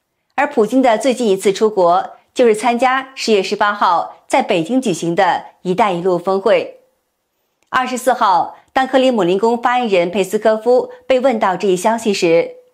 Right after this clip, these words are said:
他表示说：“他一切都很好，这绝对是另一个假新闻。”当记者问普京是否用替身时，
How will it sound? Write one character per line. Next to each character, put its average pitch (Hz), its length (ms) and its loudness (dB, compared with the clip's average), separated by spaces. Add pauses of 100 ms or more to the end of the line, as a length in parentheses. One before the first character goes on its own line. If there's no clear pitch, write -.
(200)
他 226 100 -4
表 180 200 0
示 190 140 0
说： 226 440 0 (340)
“他 196 140 -4
一 175 100 0
切 196 160 0
都 196 100 0
很 180 160 -2
好， 165 460 -2 (180)
这 269 100 0
绝 208 140 2
对 208 180 2
是 185 360 0 (100)
另 302 140 0
一 202 80 -2
个 185 140 -4
假 165 240 -4
新 196 220 0
闻。” 170 380 0 (480)
当 269 160 0
记 262 140 2
者 202 160 2
问 196 160 0
普 170 160 -2
京 220 400 0 (120)
是 - 180 -2
否 190 160 0
用 180 140 0
替 202 180 -2
身 208 200 0
时， 165 420 0